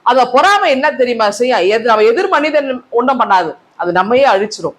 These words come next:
ஆகவே எல்லாரும் நல்லா இருக்கணும் அப்படின்ற எண்ணம் நமக்குள்ள வந்தாலே போதுங்க, நாமும் நல்லவர்களா இருக்க முடியும். நம்முடைய பாதை நல்லா இருக்கும்,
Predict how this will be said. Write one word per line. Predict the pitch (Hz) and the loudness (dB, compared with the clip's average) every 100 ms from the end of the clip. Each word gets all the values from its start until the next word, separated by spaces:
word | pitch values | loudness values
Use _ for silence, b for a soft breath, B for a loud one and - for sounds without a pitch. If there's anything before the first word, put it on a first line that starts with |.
| _ | _
ஆகவே | 160 175 175 269 B B - | -2 -2 0 -2 B B -2
எல்லாரும் | 190 196 220 320 381 | 2 4 4 2 2
நல்லா | 311 240 247 | 0 2 2
இருக்கணும் | 233 208 226 302 - _ _ | 0 -2 -2 -2 -8 _ _
அப்படின்ற | 180 - 311 370 330 | -2 0 0 0 2
எண்ணம் | 247 285 427 370 | 2 2 0 2
நமக்குள்ள | 269 233 247 247 | 0 0 0 0
வந்தாலே | 196 196 202 233 | 0 0 0 0
போதுங்க, | 254 220 190 185 170 B B | -2 0 0 -2 -4 B B
நாமும் | 185 220 294 311 339 | 0 2 2 2 0
நல்லவர்களா | 247 226 233 208 208 247 | 0 2 0 2 0 0
இருக்க | 208 196 - 202 | -2 -4 -4 -4
முடியும். | 175 185 180 - | -2 -2 -2 -4
நம்முடைய | 180 180 | -4 -2
பாதை | 208 240 277 233 | 0 2 2 0
நல்லா | 185 196 180 | 0 0 0
இருக்கும், | 160 190 180 - | -2 0 0 -2